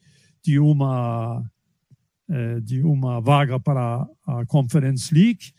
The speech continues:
está a seis pontos de uma vaga para a Conference League, mas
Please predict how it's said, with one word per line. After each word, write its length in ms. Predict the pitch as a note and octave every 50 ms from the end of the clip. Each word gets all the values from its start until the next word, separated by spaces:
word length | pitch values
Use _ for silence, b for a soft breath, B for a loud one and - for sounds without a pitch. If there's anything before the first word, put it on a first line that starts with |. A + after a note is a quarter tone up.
| _ _ _ _ _ _ _
está 440 | - - - - D3 C#3 C3+ D3 - -
a 420 | C#3+ A#2 A2+ A2+ A2 A2 A2+ - - _ _ -
seis 460 | - - - F3+ G#3+ G#3+ D#3+ - -
pontos 540 | - E3 E3 G3+ F#3 D#3 - E3+ C#3+ A2 A2
de 80 | B2
uma 180 | C3+ C3 C3 B2
vaga 420 | A#2 C#3 C#3 C#3 B2+ C3+ B2+ B2+
para 200 | A#2 G#2+ C#3+ C#3
a 40 | B2+
Conference 560 | - C3+ B2+ A2+ - D#3 C3+ C3 B2+ A2+ F#2+
League, 220 | C#3 E3 A3+ G3+ -
mas 760 | A#3 G#3 F#3+ G3 G3 G3 G#3 B3 A3 D#3 - - - - -